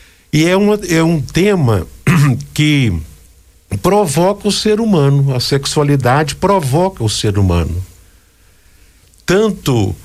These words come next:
na sexualidade tem dimensões muito bonitas que eng-, engrandecem as pessoas, como também é um mundo de muitas taras,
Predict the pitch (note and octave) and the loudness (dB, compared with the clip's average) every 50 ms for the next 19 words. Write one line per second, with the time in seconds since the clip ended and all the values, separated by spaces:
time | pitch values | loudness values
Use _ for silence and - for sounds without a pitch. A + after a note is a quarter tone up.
0 | - - - _ - - A#2+ B2+ - - - C#3+ C#3+ C#3 - - B2+ A#2+ A2 A#2 | -20 -20 -20 _ -4 -2 -2 -2 -2 0 -2 -2 -2 -2 -4 -2 -2 0 0 0
1 | A2+ G2 F#2+ F#2+ F#2 F2+ E2+ E2+ D2+ D#2+ E2+ E2+ - - - - - - - - | -2 0 0 0 0 0 0 -2 -4 -6 -10 -10 -12 -16 -20 -20 -20 -20 -14 -6
2 | - C3 C3+ C3+ C3+ A2 B2+ C#3+ C#3 C#3+ C#3 C3+ A#2+ - - - A#2+ A#2 A#2+ A2 | -2 0 0 0 0 0 0 2 2 2 2 2 0 -2 -2 -2 0 0 0 0
3 | G2+ A#2+ C3+ F3 G3+ G3+ - G3 D3 C#3+ F3+ F3 D#3+ D#3+ F#3 G3+ G3+ G3+ - - | 2 2 2 2 2 0 0 0 0 2 2 2 2 2 2 2 0 -2 -4 -4
4 | - A#2+ G2 F2+ F2 - - - - - - - - - - _ _ _ _ _ | -2 0 0 0 -2 -4 -6 -8 -8 -10 -10 -14 -16 -20 -20 _ _ _ _ _
5 | _ _ _ _ _ _ - - B2+ B2 B2+ C3 B2+ B2+ A#2+ C#3+ - D3 C3+ C3+ | _ _ _ _ _ _ -6 -2 0 0 2 2 2 2 0 -2 0 0 2 2
6 | C#3 C#3 C#3 C3+ C3 B2 A#2 G#2 A2+ B2 D3 D3 C#3 - - - A2+ G#2 G2 F2+ | 2 2 2 2 2 0 0 0 2 2 2 0 0 -2 -2 -2 0 0 0 0
7 | F2+ F#2+ - - F2+ - - - F2+ E2 - - C#3+ D#3 E3 C#3+ A#2 F#2+ F2 - | -2 -4 -2 -2 -2 -2 -2 -2 -2 -2 0 0 0 2 2 2 2 0 -2 -4
8 | - - - - - - - - - - - - - _ - F3+ F#3+ G#3 G#3 G#3+ | -8 -12 -16 -20 -20 -20 -20 -20 -20 -20 -20 -20 -14 _ -2 0 2 2 2 0
9 | G#3 - G#3 F#3 D#3 C#3 D#3 E3+ F#3+ G3 F3+ - E3+ E3 F3+ F#3+ F#3 F3 E3 E3+ | 0 0 -2 0 2 2 2 2 2 0 -2 -2 0 0 2 2 2 4 4 4
10 | F#3+ G#3+ A3+ F#3+ G3+ E3 C3+ D#3 F#3 D#3 D#3+ F#3 A3 A3+ - - G3 D3+ - - | 2 2 2 0 0 0 0 0 0 2 2 0 0 0 0 0 -2 -2 -2 -6
11 | - - - - D#3 D#3+ D#3+ D#3 C#3 B2 A#2 G#2 F2+ D#2+ - - - - - - | -8 -8 -4 -2 0 2 2 2 2 2 2 0 0 -2 -4 -8 -8 -10 -10 -12
12 | - | -16